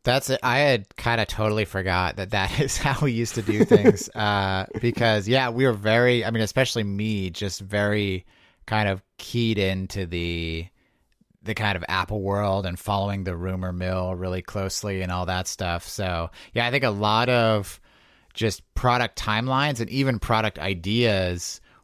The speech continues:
Speaker 1: were kind of considered around this, uh, this timeline of, like, what, what Apple's doing basically for Apple related stuff. Um, and yeah, I think we,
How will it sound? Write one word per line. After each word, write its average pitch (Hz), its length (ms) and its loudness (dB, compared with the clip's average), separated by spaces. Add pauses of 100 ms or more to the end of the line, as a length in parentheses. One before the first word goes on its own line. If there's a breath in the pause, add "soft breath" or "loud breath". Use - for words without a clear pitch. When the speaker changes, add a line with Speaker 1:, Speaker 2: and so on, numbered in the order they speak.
Speaker 1:
were 92 920 0 (1040)
kind 123 220 0
of - 60 -10
considered 123 520 2
around 92 560 0
this, 87 400 -2
uh, 85 320 -2
this 92 160 -6
timeline 92 480 -4
of, 80 80 -6
like, 78 180 -6
what, 87 320 -6 (140)
what 95 180 -6
Apple's 90 380 -4
doing 80 220 -6
basically 73 380 -6
for 101 180 -4
Apple 101 260 -2
related 85 420 -6
stuff. - 540 -6 (400 soft breath)
Um, 90 520 -4
and 113 120 -4
yeah, 120 180 0
I 98 120 -4
think 123 240 -2
we, 95 240 -4